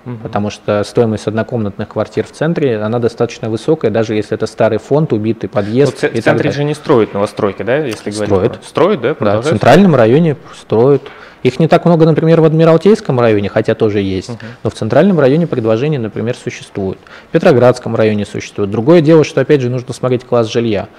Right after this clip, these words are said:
Speaker 2: То есть,
Speaker 1: Мгм.
Speaker 2: э, инвестировать в элитку, ну, так себе история, потому что можно, опять же, подзастрять. То есть самая понятная история — это эконом и комфорт. Ну, не совсем эконом-эконом, чтобы вообще,
Speaker 1: Мгм.
Speaker 2: э,
Speaker 1: Десять
Speaker 2: там,
Speaker 1: метров, да?
Speaker 2: э, да,
Speaker 1: <laughs> В
Speaker 2: да,
Speaker 1: студии.
Speaker 2: да.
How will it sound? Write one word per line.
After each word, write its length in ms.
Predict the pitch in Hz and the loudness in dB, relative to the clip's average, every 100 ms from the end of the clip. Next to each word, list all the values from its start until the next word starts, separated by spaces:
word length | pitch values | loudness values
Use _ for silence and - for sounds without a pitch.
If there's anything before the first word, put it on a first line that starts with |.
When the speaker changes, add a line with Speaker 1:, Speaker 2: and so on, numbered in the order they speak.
| - _ | -20 _
Speaker 2:
То 60 | - | -8
есть, 220 | 104 120 117 | -6 -6 -4
Speaker 1:
Мгм. 60 | |
Speaker 2:
э, 380 | 107 101 101 101 - | -2 0 0 -2 -2
инвестировать 640 | 113 117 - 147 131 123 | -2 -2 2 2 2 0
в 80 | 131 | 2
элитку, 360 | 156 185 - 113 | 2 2 -2 -4
ну, 420 | 113 120 110 107 - - - - | -2 -4 -6 -8 -12 -16 -20 -4
так 160 | 113 - | -4 -4
себе 240 | 101 101 | -8 -8
история, 340 | - 135 151 | -6 -2 -2
потому 300 | 123 - 101 | -2 -6 -10
что 160 | - 107 | -8 -10
можно, 260 | 104 101 98 | -8 -8 -8
опять 240 | 101 104 | -8 -8
же, 60 | - | -10
подзастрять. 580 | 104 110 - - 92 | -10 -8 -10 -10 -10
То 60 | - | -8
есть 100 | 107 | -6
самая 220 | 143 175 | -2 0
понятная 400 | 160 160 165 165 | 2 0 0 0
история — 380 | 156 - 208 156 | -4 -2 0 0
это 160 | 123 127 | 0 -2
эконом 400 | - 131 165 131 | -2 -2 -2 -2
и 20 | |
комфорт. 480 | - 117 - - - - _ - _ | -2 -4 -6 -10 -10 -20 _ -20 _
Ну, 100 | 127 | -4
не 180 | 123 139 | -2 -2
совсем 400 | 131 147 226 226 | 0 2 2 2
эконом-эконом, 720 | 147 131 123 113 117 120 104 | 2 0 0 -2 0 0 -2
чтобы 280 | 95 - 98 | -6 -10 -6
вообще, 380 | 107 127 131 95 | -4 -4 -6 -6
Speaker 1:
Мгм. 60 | - - - - - - | -8 -16 -20 -20 -20 -6
Speaker 2:
э, 360 | 104 98 95 104 | -2 -2 -2 -4
Speaker 1:
Десять 240 | 120 104 | -4 -2
Speaker 2:
там, 80 | 98 | 0
Speaker 1:
метров, 260 | 123 123 113 | 0 0 -2
да? 60 | 110 | -2
Speaker 2:
э, 200 | 107 113 | -2 0
да, 240 | 107 98 | 2 2
Speaker 1:
<laughs> 40 | |
В 40 | 95 | 0
Speaker 2:
да, 80 | 98 | -2
Speaker 1:
студии. 180 | 117 | -2
Speaker 2:
да. 200 | 98 98 | -2 -4